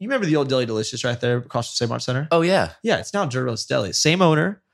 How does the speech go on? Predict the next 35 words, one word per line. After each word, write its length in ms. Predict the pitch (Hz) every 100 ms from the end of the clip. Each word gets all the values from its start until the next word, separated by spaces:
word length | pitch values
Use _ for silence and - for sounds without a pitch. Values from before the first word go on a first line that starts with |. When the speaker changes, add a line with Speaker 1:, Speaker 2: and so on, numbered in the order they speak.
| _ _ -
Speaker 1:
not 180 | 113 139
a 60 |
franchise, 760 | 160 151 139 131 110 107 110 -
Speaker 2:
Okay. 120 | 78
Speaker 1:
just 180 | 120 -
a 60 | 143
guy 340 | 120 113 139
who's 140 | 156
trying 180 | - 131
to 80 | 120
make 160 | 113 98
a 80 |
kick-ass 500 | 101 120 117 123 110
deli 360 | - 98 98 95
within 260 | 98 101 95
the 80 |
five 260 | 98 - 101
five 220 | 98 98
nine. 320 | 85 80 - - _ _ _ _ -
Their 100 | 127
chicken 340 | - 165 147
sandwich 420 | - 127 127 120
is 180 | 123 -
Speaker 2:
Awesome. 140 | - 117
Speaker 1:
phenomenal. 680 | 117 113 120 113 95 - _ _ _ _
He's 180 | - 190
actually 480 | 196 214 226 220 202
getting 300 | 175 175 165
it 180 | 160 -
to 80 | 135
where 320 | 139 135 -
we 140 | 135 165
want 300 | 151 151 135
to 80 | 123
have, 440 | 123 120 120 117